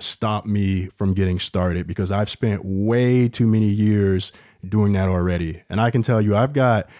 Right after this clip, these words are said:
websites that I've created. I've got basically a cemetery around the web of things that I started and stopped because they weren't perfect or because they didn't get the level of accolades or whatever that I wanted that particular thing to get.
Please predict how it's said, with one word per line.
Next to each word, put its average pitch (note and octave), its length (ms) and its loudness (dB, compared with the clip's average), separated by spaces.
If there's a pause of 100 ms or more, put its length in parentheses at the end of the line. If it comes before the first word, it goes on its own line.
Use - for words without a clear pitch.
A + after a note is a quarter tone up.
(260)
websites A#2+ 640 0
that A2+ 120 0
I've A#2 160 0
created. A2+ 720 2
I've B2 180 -2
got B2 300 0
basically A2+ 420 0
a F#2+ 80 2
cemetery A#2+ 720 0
around G#2+ 300 2
the F#2+ 60 0
web G2 480 0
of G2 180 -6
things B2 340 0
that A2+ 140 -2
I G2+ 100 2
started A#2 760 0 (360)
and F#2+ 180 0
stopped - 760 -2 (380)
because G#2+ 360 -2
they G2+ 120 0
weren't G#2 360 -2
perfect A2 560 0
or G2 80 -2
because G2+ 340 -4
they G2 140 -4
didn't A2+ 380 0
get A2 200 -2
the A2+ 80 0
level A2+ 400 2
of G#2 160 -2
accolades A2 880 0
or G2+ 160 0
whatever A2 580 0
that G#2 440 0
I G#2 100 -2
wanted G#2 380 0
that G#2 200 -2
particular G#2+ 460 -2
thing G#2 340 0
to - 120 -4
get. G2+ 340 0